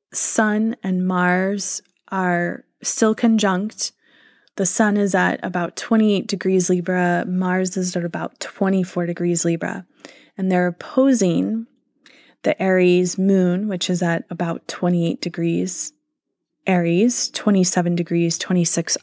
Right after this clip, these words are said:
arc minutes to be exact. And that moon is directly conjunct Eris and Aries at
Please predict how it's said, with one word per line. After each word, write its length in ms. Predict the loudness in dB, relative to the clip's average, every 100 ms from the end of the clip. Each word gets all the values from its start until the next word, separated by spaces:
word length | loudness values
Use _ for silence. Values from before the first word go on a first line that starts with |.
| 0
arc 280 | 0 0 0
minutes 420 | 0 0 -2 -4
to 140 | -2
be 100 | 0
exact. 720 | 0 2 2 4 2 -2 -6 -8 -14 -20 -20 -20 -20 -20 _ -4
And 520 | 0 4 4 2 -2 -6 -2
that 260 | 0 0 2
moon 400 | 4 6 4 2
is 160 | 0
directly 520 | 0 4 4 4 2
conjunct 600 | 0 0 2 2 0 -2 -4
Eris 640 | 2 4 4 2 0 -2 -4 -2
and 160 | 0
Aries 640 | 0 0 0 0 0 -2 -4
at 340 | -4 -4 -6